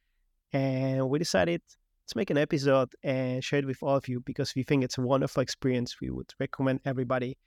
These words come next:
to try at least once in a lifetime and decide for themselves if they think it's beneficial for their life or not. I just want to make you aware that in the first few episodes, you might hear it, uh, Javi's dogs barking, but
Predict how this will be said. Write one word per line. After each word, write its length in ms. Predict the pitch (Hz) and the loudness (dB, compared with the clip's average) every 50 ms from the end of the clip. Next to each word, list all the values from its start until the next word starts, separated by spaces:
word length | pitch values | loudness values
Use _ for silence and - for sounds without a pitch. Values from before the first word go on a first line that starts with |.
| _ _ _ _ _ _ | _ _ _ _ _ _
to 60 | _ _ | _ _
try 340 | - - - 135 127 127 127 | -2 2 4 4 6 4 2
at 180 | 127 - - - | 0 -2 -2 -2
least 220 | 139 127 - - | -4 -4 -2 -2
once 240 | 139 135 131 127 - | -2 -2 -2 -2 -2
in 60 | 127 | -2
a 40 | 123 | -2
lifetime 440 | 127 131 135 127 - 143 139 135 143 | -2 -2 -4 -4 -4 -4 -4 -4 -4
and 100 | - 131 | -6 -6
decide 320 | 123 127 - - 139 139 - | -6 -4 0 0 0 0 0
for 140 | - 139 | 0 -2
themselves 600 | 127 123 123 - - - 170 160 151 - - _ _ _ _ _ _ _ _ _ _ - | -2 -2 -2 -2 2 4 6 6 4 4 0 _ _ _ _ _ _ _ _ _ _ -8
if 100 | 127 120 | -4 0
they 100 | 139 135 | 0 0
think 240 | 127 - 143 135 123 | 0 0 -2 -2 -2
it's 120 | 123 - | -4 -4
beneficial 520 | - - 127 139 139 - 131 - - 135 123 | -2 -2 -2 -2 -4 -6 -6 -6 -6 -6 -8
for 160 | - - 123 | -6 -6 -4
their 140 | 123 120 113 | -4 -4 -4
life 220 | 113 123 127 - - | -4 -6 -8 -8 -10
or 60 | - | -8
not. 200 | - - - - _ _ _ _ _ _ _ _ _ _ _ _ _ _ _ _ _ _ _ _ _ _ _ _ _ _ _ _ _ _ _ _ _ _ _ _ _ _ - | -8 -10 -10 -14 _ _ _ _ _ _ _ _ _ _ _ _ _ _ _ _ _ _ _ _ _ _ _ _ _ _ _ _ _ _ _ _ _ _ _ _ _ _ -4
I 60 | 151 | -2
just 140 | 156 160 180 | 0 2 2
want 100 | 190 190 | 2 4
to 80 | 190 | 4
make 160 | 180 175 165 151 | 2 2 0 0
you 80 | 165 | 0
aware 240 | 143 135 147 143 147 | 2 4 4 4 4
that 160 | 135 135 120 | 4 0 -2
in 80 | 135 127 | -4 -6
the 80 | 120 | -6
first 320 | 117 - - 143 135 - - | -6 -6 -4 -4 -4 -4 -4
few 140 | - 127 127 | -4 -4 -2
episodes, 360 | - - 131 127 139 127 131 | -2 -4 -4 -2 -2 -2 -2
you 60 | 131 | -2
might 200 | 123 127 123 123 | -4 -4 -4 -4
hear 180 | 113 139 135 131 | -2 -2 -2 -2
it, 160 | 135 131 - - | -2 -6 -8 -10
uh, 440 | 131 123 120 120 120 117 117 117 131 139 - _ _ _ _ _ - | -8 -8 -6 -8 -8 -10 -10 -12 -14 -14 -16 _ _ _ _ _ -4
Javi's 300 | - - 143 147 151 139 | 0 2 2 4 2 0
dogs 300 | - - 147 139 - - | 0 0 0 0 0 -4
barking, 520 | - - 135 135 139 - - 143 143 143 143 - - _ _ _ _ _ _ _ - | -4 -2 0 0 0 0 0 -2 -2 -2 -4 -8 -16 _ _ _ _ _ _ _ -2
but 280 | - 131 127 123 123 | 0 2 2 2 0